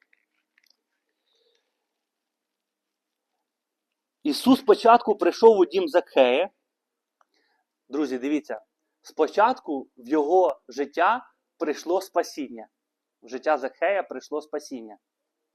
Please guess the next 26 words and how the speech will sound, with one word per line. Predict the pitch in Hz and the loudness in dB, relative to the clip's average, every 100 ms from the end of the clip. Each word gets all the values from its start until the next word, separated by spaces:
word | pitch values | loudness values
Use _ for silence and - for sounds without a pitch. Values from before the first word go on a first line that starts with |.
| _ _ _ _ _ _ _ _ _ | _ _ _ _ _ _ _ _ _
Після | - 165 - 147 | -10 -10 -6 -8
цього | 147 196 247 247 160 - _ _ _ _ _ - | -2 0 0 -2 -6 -12 _ _ _ _ _ -18
Закхей, | 123 147 - 185 180 | -8 -8 -4 -4 -4
що | - 190 143 | -6 -4 -4
він | 123 | -6
робить? | 117 113 107 _ _ _ _ _ _ _ _ _ _ - | -8 -10 -14 _ _ _ _ _ _ _ _ _ _ -8
І | 131 | -6
він | 156 | -4
не | 156 | -4
каже: | 175 170 127 117 110 _ _ _ _ _ | 0 2 0 -4 -10 _ _ _ _ _
"О, | 143 143 127 113 _ _ _ _ _ _ _ _ | 2 4 2 -2 _ _ _ _ _ _ _ _
я | 117 143 156 | -2 4 4
собі | 156 139 147 | 4 -6 -2
залишу | 147 147 151 143 | 0 0 -2 -8
всі | - 135 | -16 -12
ці | - | -10
гроші | 127 156 202 202 | -6 -4 -4 -6
і | 135 127 | -12 -10
віддам | 131 139 143 | -4 -2 -2
в | 131 | -4
церкву", | - 143 143 - 120 | -2 0 0 -4 -10
там, | 117 | -10
наприклад, | 117 110 117 117 110 | -10 -10 -10 -10 -10
чи | 131 | -12
ще | - 120 - | -8 -8 -8
щось. | 107 | -18